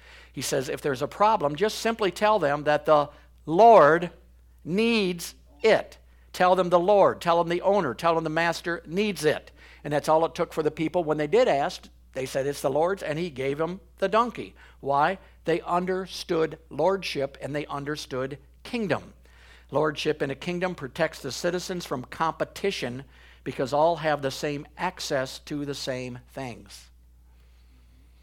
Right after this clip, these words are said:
There's no competition in the kingdom of God. You can get as much and whatever you want simply by seeking first the kingdom of God and finding out the keys to the ki-, kingdom in order to connect with the kingdom of God. You have the same access. Our source is in heaven.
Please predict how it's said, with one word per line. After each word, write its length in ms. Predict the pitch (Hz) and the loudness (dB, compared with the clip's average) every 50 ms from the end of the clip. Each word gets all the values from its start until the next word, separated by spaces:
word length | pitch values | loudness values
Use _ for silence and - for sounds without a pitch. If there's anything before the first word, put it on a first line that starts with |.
| - - - - - - - - - - | -20 -20 -20 -20 -20 -20 -20 -20 -20 -20
There's 160 | - 113 117 | -18 -14 -8
no 120 | 131 143 147 | -6 -6 -4
competition 600 | 143 - 147 147 139 147 127 156 147 - 156 143 | -4 -4 -6 -4 -4 -6 -8 -8 -8 -8 -8 -8
in 80 | 139 131 | -8 -8
the 60 | 131 | -8
kingdom 280 | - - 151 143 135 135 | -8 -8 -8 -8 -8 -8
of 60 | 123 | -4
God. 280 | 143 143 143 151 147 | -4 -2 -2 -4 -6
You 240 | 117 127 143 165 180 | -8 -8 -8 -6 -8
can 200 | 180 - 147 135 | -6 -8 -12 -8
get 200 | 131 143 147 160 - | -6 -6 -6 -6 -6
as 180 | 139 135 117 | -10 -10 -8
much 260 | 131 143 143 151 - | -6 -6 -6 -6 -8
and 120 | - 135 123 | -10 -10 -8
whatever 280 | 127 127 135 143 143 | -6 -4 -4 -6 -6
you 180 | 147 135 143 147 | -6 -8 -8 -8
want 360 | 135 143 139 135 139 - - | -6 -6 -6 -6 -8 -10 -12
simply 300 | - - 139 123 - 131 | -12 -12 -12 -10 -10 -10
by 200 | 120 117 123 123 | -4 -4 -4 -4
seeking 340 | 117 - - 147 - - 123 | -4 -8 -12 -14 -14 -14 -16
first 300 | 120 - 131 131 127 - | -12 -10 -10 -12 -10 -12
the 60 | - | -16
kingdom 320 | 123 - 143 139 127 123 120 | -16 -14 -14 -12 -12 -12 -12
of 100 | 110 120 | -10 -8
God 320 | 127 120 117 120 127 131 - - - - - | -6 -6 -6 -6 -8 -10 -14 -20 -20 -18 -14
and 160 | 139 123 120 | -14 -14 -10
finding 300 | - 139 135 127 127 127 | -8 -8 -8 -8 -8 -6
out 160 | 131 123 - | -6 -6 -6
the 40 | 120 | -10
keys 300 | - - 156 151 139 127 | -12 -10 -8 -8 -8 -10
to 80 | - 123 | -10 -14
the 80 | 113 | -14
ki-, 240 | 110 - - 117 - - - - | -14 -12 -14 -14 -16 -16 -20 -16
kingdom 300 | - 143 127 117 123 123 | -14 -12 -10 -10 -10 -10
in 80 | 123 117 | -10 -10
order 180 | 117 117 117 | -10 -10 -10
to 80 | 113 117 | -10 -12
connect 460 | 110 - 127 123 131 143 120 - - | -12 -12 -10 -6 -4 -4 -4 -6 -10
with 140 | 117 110 - | -14 -14 -14
the 60 | - | -14
kingdom 360 | - - 120 110 104 110 110 | -16 -14 -14 -14 -12 -12 -14
of 100 | 110 104 | -14 -8
God. 240 | 120 143 123 107 92 - - - - - | -6 -4 -4 -4 -6 -12 -18 -20 -20 -10
You 120 | - 147 143 | -6 -4 -2
have 180 | 135 135 131 | 0 -2 -2
the 80 | 127 127 | -2 -6
same 260 | - - 143 131 123 | -6 -6 -8 -6 -6
access. 580 | 135 131 127 120 - - 123 101 92 - - - - - - - | -6 -6 -6 -8 -10 -12 -12 -12 -12 -14 -16 -18 -18 -20 -20 -6
Our 180 | - 139 143 131 | -2 -2 -2 -2
source 420 | - - - 147 151 156 151 - | -2 -2 0 0 0 0 -2 -6
is 100 | 147 127 | -6 -6
in 120 | 147 143 135 | -6 -8 -6
heaven. 400 | 120 156 143 113 98 90 92 | -4 -4 -4 -4 -4 -12 -20